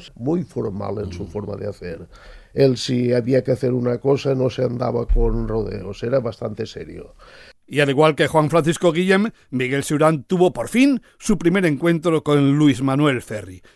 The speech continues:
Speaker 2: Fue en julio del sesenta y ocho, cuando Manolo, Manolito, había acabado sus dos años de mili y estaba de regreso en Valencia. Fue Vicente López quien concertó la cita, a modo de empujón final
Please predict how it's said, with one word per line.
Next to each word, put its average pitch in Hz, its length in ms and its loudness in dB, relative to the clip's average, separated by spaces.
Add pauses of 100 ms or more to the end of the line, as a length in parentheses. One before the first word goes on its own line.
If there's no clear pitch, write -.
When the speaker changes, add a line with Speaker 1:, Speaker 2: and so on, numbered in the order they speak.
(100)
Speaker 2:
Fue 208 420 2 (160)
en 147 180 0
julio 240 440 2
del 175 260 0
sesenta 160 440 -2
y 147 80 -2
ocho, 214 360 -2 (300)
cuando 139 360 0
Manolo, 180 440 4
Manolito, 147 640 0
había 143 220 2
acabado 143 420 0
sus 120 220 -6
dos 131 180 -2
años 131 260 -2
de 135 100 -4
mili 139 320 0 (360)
y 143 140 -2
estaba 147 360 0
de 151 140 2
regreso 117 520 -4
en 107 100 -6
Valencia. 110 600 -4 (380)
Fue 135 220 -4
Vicente 151 480 2
López 214 400 4
quien 175 260 2
concertó 151 520 0
la 147 120 -4
cita, 101 400 -10
a 120 40 -4
modo 156 280 2
de 151 120 0
empujón 147 680 0
final 170 480 0